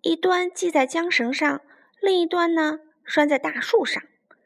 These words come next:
“用力拉哟！”弗瑞德喊了起来。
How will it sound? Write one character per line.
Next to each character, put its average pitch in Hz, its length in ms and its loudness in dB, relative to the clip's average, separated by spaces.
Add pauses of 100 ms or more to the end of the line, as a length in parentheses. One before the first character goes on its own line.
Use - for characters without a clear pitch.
(360)
“用 403 500 2
力 392 400 -2
拉 427 440 0
哟！” 392 1000 2 (400)
弗 - 180 -6
瑞 196 80 -2
德 190 140 0
喊 - 280 -4
了 196 80 -2
起 - 160 -6
来。 - 280 -6